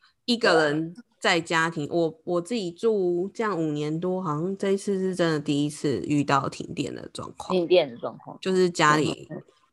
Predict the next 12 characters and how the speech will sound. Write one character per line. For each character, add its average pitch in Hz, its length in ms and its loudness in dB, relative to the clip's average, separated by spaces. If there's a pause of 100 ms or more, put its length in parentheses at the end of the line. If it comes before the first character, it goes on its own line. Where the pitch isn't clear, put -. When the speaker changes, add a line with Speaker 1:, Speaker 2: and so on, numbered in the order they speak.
(280)
Speaker 2:
嗯。 165 120 2
Speaker 1:
尤 175 60 8
其 170 160 4
是 175 80 6
晚 170 260 2
上。 - 300 -6 (920)
Speaker 2:
嗯。 233 460 0
Speaker 1:
完 170 200 6
全 175 300 4
是 202 140 8
摸 170 380 8
黑 156 480 0